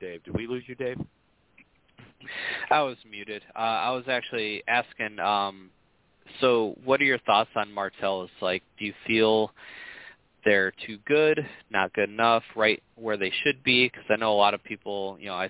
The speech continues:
Speaker 2: think they have, that have that, like, new faction, uh,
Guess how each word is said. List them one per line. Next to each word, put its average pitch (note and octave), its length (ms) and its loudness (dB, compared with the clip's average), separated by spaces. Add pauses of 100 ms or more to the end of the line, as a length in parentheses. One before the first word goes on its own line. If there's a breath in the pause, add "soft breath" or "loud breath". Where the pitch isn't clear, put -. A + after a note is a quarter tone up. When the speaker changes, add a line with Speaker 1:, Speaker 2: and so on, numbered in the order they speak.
Speaker 2:
think A2 180 -2 (280)
they G#2 80 0
have, G2+ 400 2
that G2 180 0
have G2 240 -2
that, F#2+ 220 0
like, F#2+ 240 -4
new G#2 220 -14 (100)
faction, G2+ 600 0 (640 loud breath)
uh, F#2 440 4